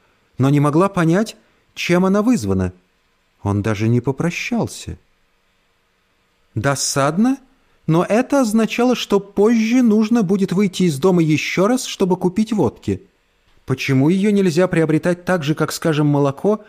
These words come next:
а именно в любом магазине и в любой час, пока он открыт? Просто смешно. Видимо, так пытаются защитить алкоголиков от их самих, по меньшей мере, на несколько часов в день.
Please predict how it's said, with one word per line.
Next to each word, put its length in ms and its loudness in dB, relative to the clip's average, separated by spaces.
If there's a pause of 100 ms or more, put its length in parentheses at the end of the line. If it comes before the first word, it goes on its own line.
(180)
а 100 -2
именно 360 4
в 60 0
любом 300 2
магазине 580 2
и 140 0
в 60 2
любой 300 2
час, 340 -2
пока 240 -4
он 120 2
открыт? 460 -4 (500)
Просто 300 -6
смешно. 600 -2 (580)
Видимо, 440 0 (400)
так 300 -4
пытаются 540 0
защитить 520 -2
алкоголиков 760 0
от 240 -6
их 160 0
самих, 460 0
по 80 -2
меньшей 400 2
мере, 200 4
на 100 2
несколько 420 0
часов 380 0
в 80 -2
день. 300 2